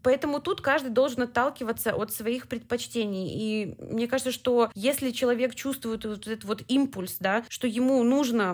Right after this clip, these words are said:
э, куда-то выходить, дело уже за малым, остаётся только найти, в каком формате тебе это удобно. Но это, опять-таки, не обязательно ведь прям искать себе офис, коворкинг.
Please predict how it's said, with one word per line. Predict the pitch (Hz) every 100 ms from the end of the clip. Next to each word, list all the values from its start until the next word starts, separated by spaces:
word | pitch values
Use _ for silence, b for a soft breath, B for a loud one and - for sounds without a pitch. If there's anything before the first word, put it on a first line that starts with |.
| 170 -
э, | 208 196
куда-то | 233 240 233 220
выходить, | 196 - 226 247 453 -
дело | 214 294
уже | 285 254
за | 247 254
малым, | 269 392 392 320
остаётся | - - 240 302 262
только | 254 285 - 254 226 190
найти, | - 220 220 220 277 302
в |
каком | - 226 269
формате | 247 247 240 269 247
тебе | - 214 240
это | 233 226
удобно. | 214 214 359 294 233
Но | 240 285 294 -
это, | 277 294
опять-таки, | 285 302 277 247
не | 240
обязательно | 254 254 403 285 240
ведь | 226 -
прям | 226 214 202
искать | 208 247 262
себе | - 196
офис, | - 247 269 262 214
коворкинг. | - 214 196 247 240 240 214 202